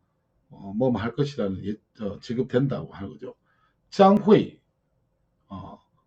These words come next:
获得高额的, 자, 高额, 그의, 고액의, 高额的奖金 됐습니다. 奖金.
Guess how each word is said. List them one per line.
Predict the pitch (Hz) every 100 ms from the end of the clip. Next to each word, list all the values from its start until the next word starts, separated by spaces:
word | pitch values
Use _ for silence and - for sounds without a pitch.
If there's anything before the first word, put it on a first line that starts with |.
| _
获得高额的, | - 262 208 - 104 143 - _ _ _ _ _ - 226 226 240 - - 120 160 170 - _ _
자, | - 90 -
高额, | 175 196 202 - 151 160 _ _ _ _
그의, | - 113 131 156 - - _ _
고액의, | - 117 143 143 110 - _
高额的奖金 | - 151 160 - 123 151 160 - - _ _ _ - - 80 139 175 185
됐습니다. | 95 - - 98
奖金. | - 104 80 - 139 156